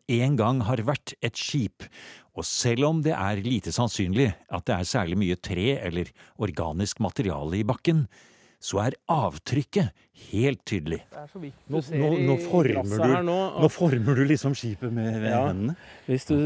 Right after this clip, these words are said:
Speaker 2: ser, eh,
Speaker 1: Nå peker
Speaker 2: vi
Speaker 1: du
Speaker 2: har
Speaker 1: rundt, ja. Ja.
Speaker 2: latt gresset gro litt,
Speaker 1: Ja, ja.
Speaker 2: eh, lenger her. Eh, nå
Speaker 1: Ja.
Speaker 2: er det akkurat nykløpt, så det er litt vanskelig å se.
Speaker 1: Hmm.
Speaker 2: Men omtrent her,
Speaker 1: Ja.
Speaker 2: og bort til stien.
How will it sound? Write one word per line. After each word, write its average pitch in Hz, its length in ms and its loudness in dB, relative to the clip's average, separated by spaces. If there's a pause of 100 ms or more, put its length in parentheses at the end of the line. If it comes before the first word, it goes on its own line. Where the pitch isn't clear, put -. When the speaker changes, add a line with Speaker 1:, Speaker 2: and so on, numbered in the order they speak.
(240)
Speaker 2:
ser, 147 560 -4
eh, 165 300 0
Speaker 1:
Nå 151 80 -4
peker 117 340 0
Speaker 2:
vi 156 80 0
Speaker 1:
du 165 80 4
Speaker 2:
har 165 140 6
Speaker 1:
rundt, 165 160 0 (240)
ja. 156 80 -8
Ja. 185 260 -4
Speaker 2:
latt 151 320 -2
gresset 147 400 -2
gro 131 300 0
litt, 143 260 -2
Speaker 1:
Ja, 147 160 2
ja. 151 160 4
Speaker 2:
eh, 147 480 2
lenger 131 320 0
her. 170 320 -2
Eh, 156 240 0
nå 156 80 -2
Speaker 1:
Ja. 143 140 2
Speaker 2:
er 139 100 -2
det - 80 -12
akkurat 147 400 -4
nykløpt, 156 400 -2
så 170 160 2
det 156 80 2
er 151 80 0
litt 147 160 -2
vanskelig 139 300 -4
å - 20 -16
se. 202 160 -2 (240)
Speaker 1:
Hmm. 143 240 -2 (220)
Speaker 2:
Men 180 160 2
omtrent 180 340 -2
her, 208 320 -2 (240)
Speaker 1:
Ja. 175 140 -4 (180)
Speaker 2:
og 156 160 -4
bort - 160 -8
til 143 80 -10
stien. 117 260 -4